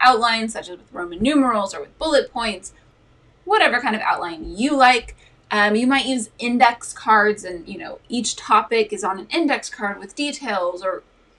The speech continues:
whatever you're already trained in is just fine. If you're not trained in anything, you might wanna look up s-, something like a graphic organizer, such as the thinking maps,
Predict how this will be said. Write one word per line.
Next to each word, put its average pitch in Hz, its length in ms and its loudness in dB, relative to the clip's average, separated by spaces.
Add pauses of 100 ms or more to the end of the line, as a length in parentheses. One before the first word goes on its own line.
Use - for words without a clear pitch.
(840)
whatever 508 340 4
you're 277 280 4
already 269 440 4
trained 262 320 -2
in 269 320 -4
is 202 320 -2 (100)
just 208 340 -2
fine. - 420 0 (560)
If 427 200 4
you're 392 120 4
not 349 180 4
trained 311 240 0
in 311 120 -2
anything, 269 760 -2
you 214 200 -2
might 220 400 4
wanna 226 260 4
look 214 200 2
up 196 100 -2
s-, - 180 -14
something 208 440 -4
like 190 340 -4 (100)
a 202 100 -2
graphic - 380 -6
organizer, 240 600 2
such - 240 -12
as - 120 -16
the 220 100 -10
thinking 277 340 -4
maps, 247 300 2